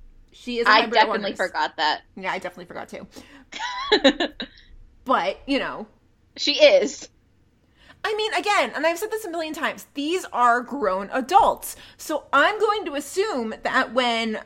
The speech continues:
Speaker 1: you know, somebody like Marcel is with somebody like April, they're not talking about the time they kissed. They're talking about medical stuff, like surgical stuff, because they are doing their jobs and they are grown-ass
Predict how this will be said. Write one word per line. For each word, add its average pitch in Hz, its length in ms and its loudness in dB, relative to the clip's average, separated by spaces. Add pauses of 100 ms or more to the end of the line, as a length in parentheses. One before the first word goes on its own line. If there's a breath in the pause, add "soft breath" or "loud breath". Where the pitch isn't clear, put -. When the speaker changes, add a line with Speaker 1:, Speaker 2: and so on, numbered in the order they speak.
(140)
Speaker 1:
you 254 80 4
know, 208 120 -2
somebody 240 420 0
like 262 120 0
Marcel 269 460 4
is 320 120 4
with 254 140 -4
somebody 247 320 2
like 240 240 2
April, 233 420 0 (140 loud breath)
they're 233 80 0
not 330 220 6
talking 403 400 6
about 262 200 6
the 254 60 -4
time 254 300 2
they 226 80 4
kissed. 233 560 2
They're 262 100 4
talking 294 400 2
about 226 400 2
medical 254 360 4
stuff, 175 340 -2
like 196 100 -4
surgical 285 400 -2
stuff, 180 300 -2
because 214 380 -6
they 208 180 -2
are 208 120 0
doing 175 460 -8
their 214 160 -2
jobs 254 500 2
and 233 140 -2
they 226 80 0
are 233 140 0
grown-ass 165 760 -6